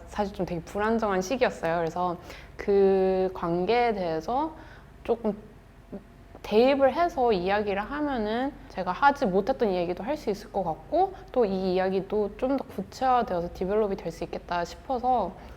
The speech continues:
그렇게 기획을 했는데 하고 나서 보니까 아, 이거는 <laughs> 실사로는 좀 부족하고 애니메이션으로 좀 다양하게 표현을 하면은 훨씬 더 어울릴 것 같아서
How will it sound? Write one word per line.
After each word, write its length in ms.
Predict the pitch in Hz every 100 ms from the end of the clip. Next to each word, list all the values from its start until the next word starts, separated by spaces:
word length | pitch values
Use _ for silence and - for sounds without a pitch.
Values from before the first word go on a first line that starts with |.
| -
그렇게 300 | - 240 240
기획을 400 | 226 214 196 202
했는데 580 | 285 254 220 240 - - - - -
하고 300 | 294 302 302
나서 220 | 247 202
보니까 680 | 196 180 170 165 247 277 311 - -
아, 100 | 190
이거는 600 | - 185 185 202 190 180
<laughs> 20 | -
실사로는 720 | 294 294 320 311 262 214 190
좀 400 | 180 175 170 156 - - - - - -
부족하고 720 | - 202 220 196 165 196 190 -
애니메이션으로 1200 | 170 185 220 226 214 208 196 175 160 165 170 160
좀 160 | 165 160
다양하게 1040 | - 180 190 196 180 175 170 160 185 180
표현을 380 | - 247 226 214
하면은 420 | 226 240 214 196
훨씬 340 | 208 220 202 175
더 240 | 160 160
어울릴 380 | 156 160 175 175
것 140 | 165
같아서 640 | 175 - 214 196 175 170